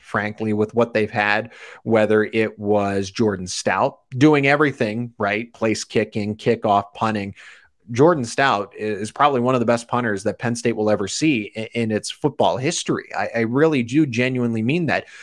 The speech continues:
You had Parker Washington returning punts a year ago. Before that, you had Jahan Dotson,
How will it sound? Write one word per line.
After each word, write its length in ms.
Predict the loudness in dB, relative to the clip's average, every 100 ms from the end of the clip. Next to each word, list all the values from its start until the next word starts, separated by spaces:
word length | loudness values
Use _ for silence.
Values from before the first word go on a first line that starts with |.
| 2
You 80 | 4
had 160 | 4
Parker 320 | 4 2 2 0
Washington 800 | 2 2 2 -2 -2 -2 -4 -8 _ -6 -2
returning 420 | 0 2 0 -2
punts 340 | -2 -2 0
a 40 | 4
year 180 | 4
ago. 180 | 6 4
Before 320 | 2 2 4
that, 220 | 4 4 4
you 80 |
had 140 | 2 2
Jahan 400 | 0 2 0 2
Dotson, 580 | 4 4 2 -2 -2